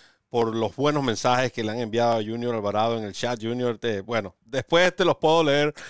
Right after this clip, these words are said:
con calma, pero, eh, gracias, gracias por eso, porque también resaltan y, y valoran y aprecian el gran trabajo que realiza,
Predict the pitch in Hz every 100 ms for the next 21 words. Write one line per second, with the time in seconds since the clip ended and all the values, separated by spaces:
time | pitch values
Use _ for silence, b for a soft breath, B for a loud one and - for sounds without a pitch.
0 | B B - 135 117 147 151 160 156 139
1 | 123 117 104 - - - - 170 175 180
2 | - 98 120 135 - 147 - 135 139 160
3 | 139 131 123 127 123 135 143 156 - b
4 | b b - 135 - 151 156 120 98 90
5 | 85 _ 117 113 107 104 92 110 110 120
6 | 135 170 151 110 101 117 110 - 139 139
7 | 156 147 151 _ _ _ 117 110 117 120
8 | 127 120 117 123 123 110 110 107 131 120